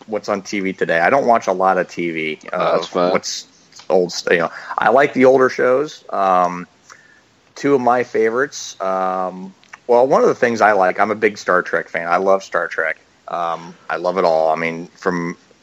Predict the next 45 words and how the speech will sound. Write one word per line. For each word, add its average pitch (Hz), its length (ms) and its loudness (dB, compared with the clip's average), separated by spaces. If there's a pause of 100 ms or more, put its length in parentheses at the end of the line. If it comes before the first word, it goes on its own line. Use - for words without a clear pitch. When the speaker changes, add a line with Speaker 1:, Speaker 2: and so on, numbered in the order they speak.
Speaker 1:
any 120 200 6
of 98 60 6
the 95 60 2
five 85 280 2
series. 80 460 -2
I - 80 -2
mean, 82 220 -10
I, 82 200 2
I - 20 0
love 87 240 2
Speaker 2:
Yeah. 78 360 2
Speaker 1:
every 90 140 2
bit 90 160 2
of 82 80 -2
Star 80 240 0
Trek. 82 240 -2
I'm 101 100 2
a 95 60 2
big 82 200 -2
Trekkie. 76 420 -4 (760)
Um, 82 640 2 (180)
so, - 180 2
I 107 80 4
mean, 113 180 0
anything 143 340 4
Star 110 260 2
Trek, 104 420 0
I, 90 160 -6 (120)
I, 87 120 -2
Speaker 2:
Me 90 160 2
Speaker 1:
I 90 80 0
Speaker 2:
too. - 100 0
Speaker 1:
watch - 200 -4
the 82 100 -6
hell - 120 -2
out - 140 -6
of 427 100 -12
it. 640 60 -10 (500)
Um, - 460 2
the 110 140 0
other 311 180 2
show 131 240 4
I 104 80 4
really 104 380 -2
enjoy, 78 500 -4